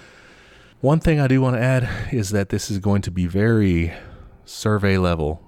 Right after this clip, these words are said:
all right, very, uh, broad strokes. I, I, I think Americans and really most people outside of Southeast Asia are, you know, we're, we're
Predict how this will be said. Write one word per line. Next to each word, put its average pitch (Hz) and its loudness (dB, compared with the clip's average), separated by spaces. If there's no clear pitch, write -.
all 82 -6
right, 80 -4
very, 85 0
uh, 85 -4
broad 98 0
strokes. - -2
I, 120 -8
I, 120 -6
I 127 2
think 135 -2
Americans 117 2
and 104 2
really 101 2
most 98 2
people 101 -2
outside 92 -2
of 90 -2
Southeast 90 -2
Asia 87 0
are, 87 -2
you 90 0
know, 87 0
we're, 92 2
we're 90 -2